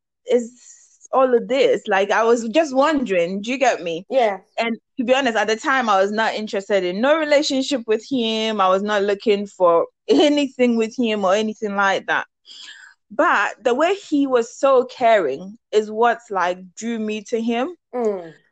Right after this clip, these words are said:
Speaker 1: And then I remember one day he came to England on a, on a vacation, and he came to my workplace. I was working at B and Q,
Speaker 2: Okay.
Speaker 1: Oaken Road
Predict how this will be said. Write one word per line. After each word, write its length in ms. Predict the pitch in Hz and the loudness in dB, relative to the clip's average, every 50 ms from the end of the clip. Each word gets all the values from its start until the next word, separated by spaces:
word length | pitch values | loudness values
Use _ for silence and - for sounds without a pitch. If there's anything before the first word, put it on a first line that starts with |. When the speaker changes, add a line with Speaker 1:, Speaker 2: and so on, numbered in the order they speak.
| _ _ _ _ _ _ _ _ _ _ _ _ _ _ - | _ _ _ _ _ _ _ _ _ _ _ _ _ _ -4
Speaker 1:
And 180 | - 240 233 233 | 0 0 2 2
then 280 | 247 240 240 247 247 - | 2 2 2 0 0 0
I 100 | 226 240 | 0 0
remember 300 | 247 254 269 277 285 269 | 0 0 0 0 0 0
one 240 | 262 240 240 247 240 | 2 0 0 2 0
day 160 | 233 220 226 | 0 0 0
he 120 | 240 247 | -2 -6
came 360 | 247 - - 381 330 311 311 311 - | -6 -4 -2 -2 -2 -2 -4 -6 -8
to 180 | 277 262 240 - - | -8 -8 -8 -6 -2
England 460 | - 277 262 240 214 196 196 196 190 | -2 0 0 2 2 2 0 0 0
on 180 | 202 196 196 202 | -2 -2 -2 -4
a, 80 | 185 - _ _ - | -6 -8 _ _ -4
on 160 | 190 196 196 | -2 0 0
a 80 | 190 185 | 0 0
vacation, 920 | 180 185 180 185 - - 240 233 240 240 - - 180 143 139 151 196 214 _ _ _ _ - - - - _ _ _ | 0 -2 -4 -4 -2 -2 0 0 0 -2 -4 -2 -2 0 0 -2 -4 -6 _ _ _ _ -20 -20 -20 -20 _ _ _
and 240 | - 190 202 208 214 | -4 -2 -2 0 0
he 120 | 233 247 | -2 -2
came 320 | 240 - 302 262 247 240 226 | -2 2 4 4 4 4 0
to 140 | - - 233 | -4 -4 -2
my 160 | 208 196 180 | 0 2 2
workplace. 480 | 190 247 285 277 - - 220 196 190 196 | 4 2 2 0 -2 -2 0 0 2 2
I 80 | 190 | 2
was 160 | 185 190 208 214 | 2 2 2 2
working 300 | 220 233 226 - 233 208 | 0 0 0 -2 -2 -2
at 160 | 175 170 185 | -2 -4 -2
B 120 | 214 220 | 0 0
and 140 | 202 190 202 | 0 0 -2
Q, 480 | - - - 226 208 175 160 165 175 175 _ _ _ _ _ _ _ - - | -8 -10 -8 -6 -4 -4 -4 -4 -6 -10 _ _ _ _ _ _ _ 0 2
Speaker 2:
Okay. 40 | 214 | 2
Speaker 1:
Oaken 340 | 214 214 - - 214 196 190 | 2 2 2 0 -2 -2 0
Road 180 | 185 190 185 | 0 0 0